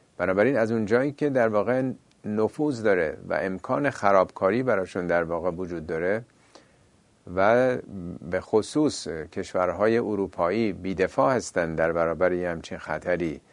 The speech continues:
از بیرون نیست که بگیم یه دولتی بهشون حمله می‌کنه،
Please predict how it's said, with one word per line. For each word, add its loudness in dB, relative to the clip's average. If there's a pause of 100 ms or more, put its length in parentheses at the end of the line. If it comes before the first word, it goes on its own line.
(300)
از -2
بیرون 0
نیست -2
که 0
بگیم 0
یه -2
دولتی -2
بهشون -6
حمله -2
می‌کنه، -8